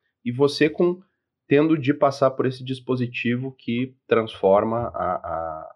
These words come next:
o texto em leitura. Isso não transforma esse estudo num tempo ainda maior, mais difícil, muito mais custoso em termos de tempo?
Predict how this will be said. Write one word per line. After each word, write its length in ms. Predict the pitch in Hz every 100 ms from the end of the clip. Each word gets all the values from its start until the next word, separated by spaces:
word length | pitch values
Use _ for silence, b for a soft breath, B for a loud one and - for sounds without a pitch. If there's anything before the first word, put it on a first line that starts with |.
| -
o 100 | - -
texto 560 | 98 107 - 135 131 _ _ _ _
em 180 | 98 104 107
leitura. 640 | 110 110 - 104 80 73 - _ _ _ -
Isso 260 | 127 -
não 240 | 277 220 156 -
transforma 680 | 127 113 98 - 104 117 110
esse 200 | 98 -
estudo 500 | 98 - 107 113 107
num 200 | 101 95
tempo 380 | 95 104 113 120
ainda 640 | 95 101 143 180 180 147 120
maior, 640 | 101 90 80 90 120 98
mais 380 | 85 87 104 123
difícil, 640 | 107 95 - 104 110 - 90
muito 280 | 87 107 110
mais 160 | 107
custoso 760 | - 107 - - 117 123 123 92
em 60 | 85
termos 260 | 101 98
de 80 | 78
tempo? 420 | - 117 101 78